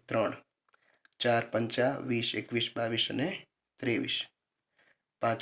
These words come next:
અઠ્ઠા ચાલીસની શૂન્ય, વધી પડી ચાર, પચો પચો પચીસ ને ચાર ઓગણત્રીસ,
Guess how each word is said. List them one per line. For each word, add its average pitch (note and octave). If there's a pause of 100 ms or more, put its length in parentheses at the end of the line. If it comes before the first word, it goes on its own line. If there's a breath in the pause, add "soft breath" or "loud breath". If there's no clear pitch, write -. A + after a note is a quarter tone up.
અઠ્ઠા A2+
ચાલીસની A#2
શૂન્ય, C3
વધી A#2
પડી A#2 (100)
ચાર, A#2 (760)
પચો A#2+
પચો A#2
પચીસ B2
ને A2
ચાર A#2 (120)
ઓગણત્રીસ, -